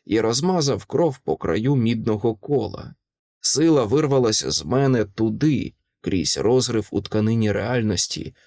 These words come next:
і коли це сталося, коло піднялось стіною навколо мідної смуги на підлозі. Я відчув поріз як гострий жорсткий біль, достатній, щоб змусити мене кліпнути та випустити сльози.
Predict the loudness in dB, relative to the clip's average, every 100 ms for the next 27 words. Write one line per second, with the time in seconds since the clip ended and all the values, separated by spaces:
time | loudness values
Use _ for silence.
0 | _ -2 2 2 2 0 -2 -2 0 2
1 | 2 0 -4 -2 2 2 0 -2 -2 0
2 | 2 2 2 -2 -4 0 0 2 2 0
3 | -2 0 2 2 2 0 0 0 0 0
4 | 0 0 2 0 0 0 2 2 0 -2
5 | -8 -12 _ _ _ _ -4 2 2 2
6 | -2 -2 -2 0 2 2 2 0 -2 -4
7 | -8 -20 -2 0 2 0 -4 -2 -4 -4
8 | -4 -2 0 0 0 -2 -2 -4 -14 _
9 | _ -6 -2 0 0 -2 0 0 0 -2
10 | -8 -4 -2 -2 -2 0 0 -2 0 0
11 | 2 0 -2 -2 -2 -2 -2 -2 0 0
12 | 0 -2 -4 -4 -4 -4 -2 0 2 0
13 | -4